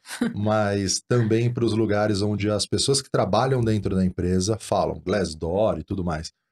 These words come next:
Speaker 2: Porque esses lugares também guardam um pouco de como é de verdade aquele negócio, fora da, da casca que qualquer empresa pode criar.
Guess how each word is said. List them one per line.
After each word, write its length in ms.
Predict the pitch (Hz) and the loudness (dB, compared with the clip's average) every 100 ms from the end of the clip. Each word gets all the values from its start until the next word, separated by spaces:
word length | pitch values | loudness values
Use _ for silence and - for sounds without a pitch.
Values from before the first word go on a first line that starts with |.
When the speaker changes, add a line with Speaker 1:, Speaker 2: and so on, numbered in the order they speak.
| _ _ | _ _
Speaker 2:
Porque 200 | - - | -10 -2
esses 300 | 104 120 123 | 0 0 0
lugares 440 | 123 117 104 104 - | 0 2 2 0 0
também 280 | 101 104 | 0 0
guardam 580 | 101 101 107 110 113 131 _ _ _ _ 104 | 0 0 0 0 0 -2 _ _ _ _ -6
um 120 | 101 | -4
pouco 640 | - 113 123 123 123 120 - _ _ - | 2 2 2 0 -4 -4 -8 _ _ -12
de 420 | 92 95 104 98 _ _ | -6 -2 -2 -4 _ _
como 380 | 127 147 143 117 | -2 0 2 4
é 260 | 107 107 - _ - | 4 0 -4 _ -8
de 100 | 98 | -2
verdade 520 | 104 101 92 95 95 95 | 2 2 4 2 2 -2
aquele 200 | 104 92 | -2 0
negócio, 360 | 95 80 - - | 0 -2 -4 -2
fora 360 | 139 139 139 | 2 4 2
da, 480 | 123 120 113 110 92 90 _ _ | 2 0 2 0 -4 -12 _ _
da 180 | 92 98 | -4 -4
casca 440 | - 104 90 - 95 | -2 -2 0 -2 -6
que 100 | - | -6
qualquer 360 | 101 92 98 95 | -2 0 2 0
empresa 320 | 90 92 92 | 0 -2 -2
pode 240 | 92 90 - | -2 -4 -4
criar. 280 | 107 87 | -6 -6